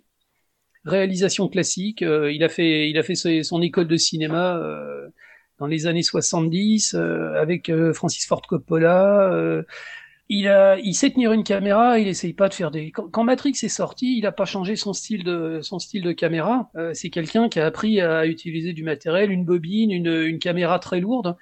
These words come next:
qui sait filmer ses acteurs, qui sait faire ses plans. Et, euh, on voit toujours ce qui se passe dans un film de Spielberg, en fait. Euh, c'est comme un film des années cinquante, mais avec les, avec les techniques modernes. Donc,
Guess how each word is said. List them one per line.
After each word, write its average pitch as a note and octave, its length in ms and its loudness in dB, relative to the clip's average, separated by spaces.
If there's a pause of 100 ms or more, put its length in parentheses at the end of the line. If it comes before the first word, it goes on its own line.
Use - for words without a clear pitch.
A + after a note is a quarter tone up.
(180)
qui F3+ 100 -8
sait G#3+ 200 0
filmer F#3+ 280 -4
ses E3+ 220 -6
acteurs, G#3+ 360 0
qui E3+ 120 -12
sait - 160 -6
faire - 200 -6
ses F3+ 180 -6
plans. G#3 340 0 (480)
Et, D#3 140 -4
euh, E3 480 -4
on F3+ 60 0
voit A3 160 2
toujours G#3+ 240 0
ce - 60 -6
qui G3 100 -4
se - 60 -8
passe G3+ 180 2
dans E3 160 -2
un D#3+ 60 -2
film F3+ 200 -4
de E3 60 -2
Spielberg, E3+ 500 -2
en C#3+ 60 -8
fait. E3 260 -6
Euh, E3 220 -2 (200)
c'est - 200 -8
comme C#4+ 180 4
un B3+ 80 4
film B3+ 180 2
des G3 180 -2
années F#3 140 -2
cinquante, F#3 640 -2
mais F#3+ 280 0
avec F3+ 240 -2
les, E3 300 -4
avec E3 200 -4
les F3 100 -2
techniques F3+ 320 -6
modernes. F3+ 460 0
Donc, E3+ 180 0